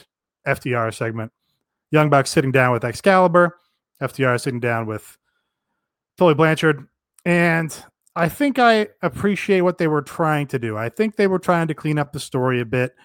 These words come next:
give us an explanation as to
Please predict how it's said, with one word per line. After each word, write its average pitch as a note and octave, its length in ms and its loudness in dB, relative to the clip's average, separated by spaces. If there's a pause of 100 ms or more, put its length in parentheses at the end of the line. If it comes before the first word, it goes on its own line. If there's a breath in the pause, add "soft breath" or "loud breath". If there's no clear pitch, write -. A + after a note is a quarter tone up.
(520 soft breath)
give F3 120 6
us F3+ 180 4
an E3+ 80 6
explanation D3 640 -2
as C3 280 -4
to C3 500 -4